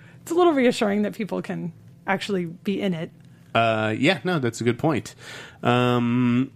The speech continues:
Speaker 2: there was a story yesterday, too, that, uh, Justin broke, that Bill Hader is joining Anna Kendrick in Disney's Nicole.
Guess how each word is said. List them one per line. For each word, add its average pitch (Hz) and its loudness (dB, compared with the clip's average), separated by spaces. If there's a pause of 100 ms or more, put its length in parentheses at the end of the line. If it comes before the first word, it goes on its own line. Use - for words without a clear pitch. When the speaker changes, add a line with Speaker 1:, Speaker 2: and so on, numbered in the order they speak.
Speaker 2:
there 151 4
was 190 4
a 185 -4
story 208 4
yesterday, 175 4
too, 170 2
that, 117 2
uh, 117 2
Justin 123 -2
broke, 110 0
that 107 -2
Bill 151 2
Hader 151 0
is 160 -2
joining 139 0
Anna 131 2
Kendrick 151 0
in 117 0
Disney's 123 0
Nicole. 139 0